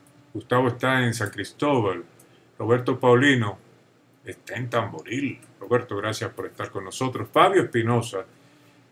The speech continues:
dice, "Gracias, es que esa es mi ruta para llegar al trabajo y para, y me dijeron eso.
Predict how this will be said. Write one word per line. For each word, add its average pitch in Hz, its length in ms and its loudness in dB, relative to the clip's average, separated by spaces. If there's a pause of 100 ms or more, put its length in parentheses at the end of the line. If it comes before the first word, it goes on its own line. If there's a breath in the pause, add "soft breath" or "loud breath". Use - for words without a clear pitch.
(140)
dice, 123 260 0
"Gracias, 135 760 4
es 123 180 -4
que 127 320 2
esa 127 380 2
es 120 240 -2
mi 113 140 -2
ruta 123 380 -2
para 98 180 2
llegar 101 260 0
al 110 120 -2
trabajo 110 640 0 (160)
y 117 140 0
para, 107 680 0 (960)
y 123 140 -4
me 123 120 2
dijeron 120 380 2
eso. 107 320 -4